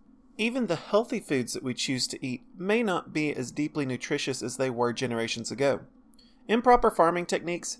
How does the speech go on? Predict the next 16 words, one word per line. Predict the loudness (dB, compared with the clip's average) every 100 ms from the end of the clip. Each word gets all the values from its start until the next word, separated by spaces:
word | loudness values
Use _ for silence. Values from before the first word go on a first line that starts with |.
| -8
pesticides, | 2 2 2 -2 2 2 0 -2
and | -4 -2
the |
exhaustion | -2 2 4 4 2 -4
of | -4
land | -2 -2 -2
all | 0 0
deplete | 0 -4 -4
the | -4
nutrient | -6 -4 -4 -2
levels | -2 -4
of | -6 0
farm-fresh | 2 2 0 -2 -2 -4
fruits | -6 -6 -6
and | -4
vegetables. | -4 -2 -4 -6 -10